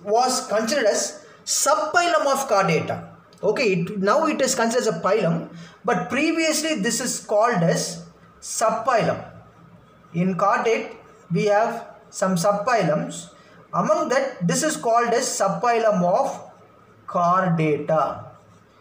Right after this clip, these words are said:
But now it has become an independent phylum in the vet-, invertebrates. And this phylum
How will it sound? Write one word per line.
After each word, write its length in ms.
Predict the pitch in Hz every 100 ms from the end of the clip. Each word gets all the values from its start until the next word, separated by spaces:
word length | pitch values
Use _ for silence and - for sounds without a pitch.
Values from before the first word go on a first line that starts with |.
| -
But 400 | 165 143 - -
now 680 | 185 196 262 370 - - - - -
it 160 | 214 233
has 180 | 233 185
become 300 | 208 240 254
an 180 | 233 226
independent 720 | 254 311 339 330 254 226 208
phylum 320 | 185 190 196
in 100 | 196
the 140 | 190 320
vet-, 240 | 202 170
invertebrates. 840 | 214 226 208 165 127 123 113 - - - - -
And 380 | 196 294 311 180
this 200 | 269 -
phylum 520 | 220 277 220 - -